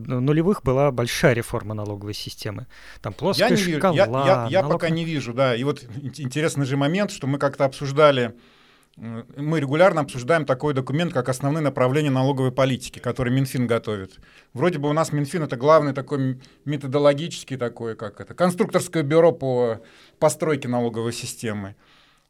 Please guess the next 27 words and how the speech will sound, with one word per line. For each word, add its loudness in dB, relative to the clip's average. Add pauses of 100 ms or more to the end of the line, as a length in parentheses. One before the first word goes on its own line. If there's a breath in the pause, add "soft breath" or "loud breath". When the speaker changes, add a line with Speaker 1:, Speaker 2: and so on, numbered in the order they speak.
Speaker 2:
И, -2
э, 4 (800)
с-, -20
в -16
чём 0
смысл 2
основных 0
направлений? 2 (540 soft breath)
Что -12
бизнес 0
там -2
и -6
налогоплательщики -2
могут, -2
почитав 2
их, -4 (120)
понять, -2
куда 4
там -2
вот -6
на -2
какую-то -4
перспективу -2 (300 loud breath)
это 0
всё -2
будет 0
двигаться. -2